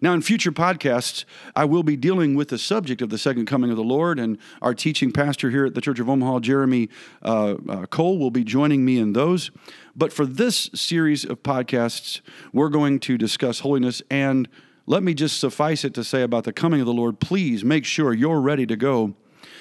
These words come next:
when Jesus comes. And here's why. Jesus tells the parable of a man who did not have on the wedding garment.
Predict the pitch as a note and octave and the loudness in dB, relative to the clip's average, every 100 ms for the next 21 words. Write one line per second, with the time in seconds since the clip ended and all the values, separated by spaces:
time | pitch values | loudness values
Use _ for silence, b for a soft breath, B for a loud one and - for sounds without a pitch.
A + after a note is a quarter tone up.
0 | B - C3 A2+ B2+ A#2 - D#3 C3+ A2 | B 0 0 2 2 0 -2 0 2 0
1 | G#2 A#2 F#3 B2+ C3+ A#2+ G#2 - B B | -2 0 0 0 0 0 -4 -10 B B
2 | B - F3 E3 D#3 - G#3+ F3+ E3 - | B -2 0 0 -2 -2 0 -2 -4 -2
3 | A3+ F3+ G2+ F#2 - B B B - A#2 | -2 -2 -4 -10 -16 B B B -6 0
4 | B2+ D3+ E3 D3+ C#3 C3 C#3 D#3 D#3 E3 | 2 2 4 2 0 0 0 0 0 -2
5 | D3+ D#3 C3+ B2+ B2 G#2+ A2 G#2 | 0 0 0 0 -2 -2 -2 -2